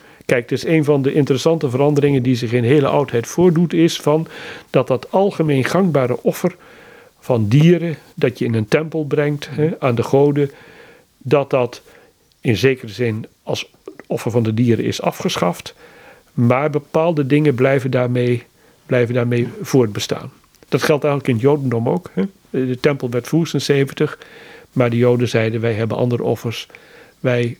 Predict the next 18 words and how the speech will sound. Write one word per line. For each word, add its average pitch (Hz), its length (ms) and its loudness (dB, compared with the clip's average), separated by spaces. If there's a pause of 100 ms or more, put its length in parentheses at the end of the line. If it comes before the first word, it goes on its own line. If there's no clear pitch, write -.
(120)
kunnen 123 200 2
God 127 260 0
ook 123 200 -4
een 117 100 -6
gebed 151 400 -6 (100)
brengen. 104 380 -6 (280)
Of - 160 0
wij 139 100 0
kunnen 120 280 0
daden 113 280 0
van 120 160 -4
barmhartigheid 117 600 -4
doen. 104 180 -6
Dat 151 260 -2
is 139 140 -2
ons 139 160 -4
geestelijke 139 480 -4
offer." 143 260 -4